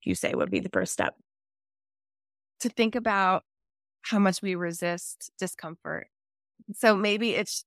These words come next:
Speaker 2: being willingness to sit through the discomfort. Like, another cutesy little psycho term is what we resist persists.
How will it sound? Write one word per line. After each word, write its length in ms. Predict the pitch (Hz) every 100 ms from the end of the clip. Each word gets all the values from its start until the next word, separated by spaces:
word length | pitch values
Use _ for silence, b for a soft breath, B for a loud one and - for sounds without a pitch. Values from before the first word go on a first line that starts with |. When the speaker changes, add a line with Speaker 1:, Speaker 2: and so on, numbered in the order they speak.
| _ -
Speaker 2:
being 380 | 220 208 185 175
willingness 680 | 202 196 214 220 208 214 -
to 160 | 208
sit 460 | - - 180 180 - _
through 180 | - 185
the 120 | 170
discomfort. 800 | 170 160 - - 151 - - - - _
Like, 160 | 185 190
another 460 | 202 190 185 175 175 _ _ _ _ -
cutesy 340 | 196 - 185
little 180 | 185 180
psycho 340 | - 185 180
term 340 | 185 180 180 175
is 100 | 180
what 160 | 175
we 140 | 180 180
resist 580 | 180 175 180 180 - -
persists. 520 | 190 - 190 196 -